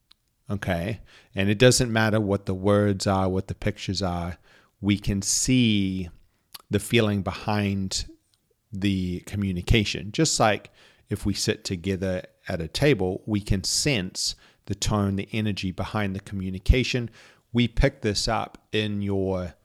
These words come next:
content or your communication as well. Another example could be your weekly meeting.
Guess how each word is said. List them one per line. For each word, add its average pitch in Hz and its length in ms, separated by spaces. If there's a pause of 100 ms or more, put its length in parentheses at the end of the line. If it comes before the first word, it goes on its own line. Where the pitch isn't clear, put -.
(480)
content 104 640
or 104 100
your 90 140
communication 95 920 (320)
as 98 160
well. - 280 (640)
Another 110 300
example 101 560
could 92 280
be 95 400
your 95 600 (120)
weekly 107 420
meeting. 127 440